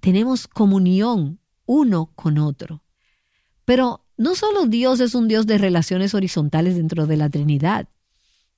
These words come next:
es un Dios que ha establecido una relación vertical con nosotras, con sus criaturas, y busca una relación con nosotras.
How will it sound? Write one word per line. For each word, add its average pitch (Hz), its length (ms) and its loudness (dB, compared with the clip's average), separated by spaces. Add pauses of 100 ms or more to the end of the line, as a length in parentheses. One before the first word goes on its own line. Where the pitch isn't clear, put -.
(140)
es 233 160 0
un 330 180 0
Dios 190 560 0
que - 80 0
ha 190 60 4
establecido 220 920 -2 (420)
una 214 240 2
relación 285 460 0
vertical 226 460 -2
con 254 160 0
nosotras, 190 760 -6 (240)
con 196 220 0
sus - 320 -4
criaturas, 185 960 -2 (380)
y 208 100 4
busca 202 760 -2
una 196 280 0
relación 175 480 0
con 143 160 -2
nosotras. 165 640 -6